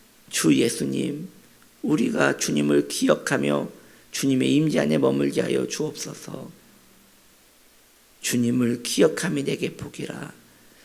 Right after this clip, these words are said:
주를 사랑함이 내게 복이라." 이렇게 고백하며 사는 우리가 되게 하여 주옵소서. 오늘 하루도 주님과 함께 동행하기를 원하오니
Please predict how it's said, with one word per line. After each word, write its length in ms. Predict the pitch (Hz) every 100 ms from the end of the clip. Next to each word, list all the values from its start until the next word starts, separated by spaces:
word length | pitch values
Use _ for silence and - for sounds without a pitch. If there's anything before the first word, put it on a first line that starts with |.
| -
주를 320 | - 156 156 156
사랑함이 560 | 170 180 160 151 147
내게 260 | 160 139 117
복이라." 560 | 120 117 113 104 - - - -
이렇게 260 | 143 170 143
고백하며 500 | - - 117 104 110
사는 560 | 117 120 127 175 - - - - - - - - -
우리가 320 | 131 107 101
되게 260 | - - -
하여 240 | 110 -
주옵소서. 880 | - 135 139 - - - - 139 151 - - - - - - -
오늘 240 | 139 120 113
하루도 600 | 113 117 117 117 - -
주님과 460 | - 143 143 139
함께 300 | 135 131 127
동행하기를 580 | - 135 143 131 123 123
원하오니 640 | 117 120 117 - 123 120